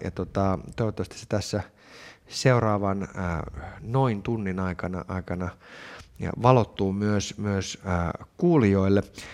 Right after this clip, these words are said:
Meillä on tänään tarkoitus puhua, äh, muutamista teemoista, jotka kaikki tavalla tai toisella liittyy, äh,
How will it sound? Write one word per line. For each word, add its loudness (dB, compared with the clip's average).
Meillä 6
on 4
tänään 6
tarkoitus 2
puhua, 4
äh, 0
muutamista 2
teemoista, 6
jotka -6
kaikki 2
tavalla 2
tai -4
toisella -4
liittyy, -2
äh, -2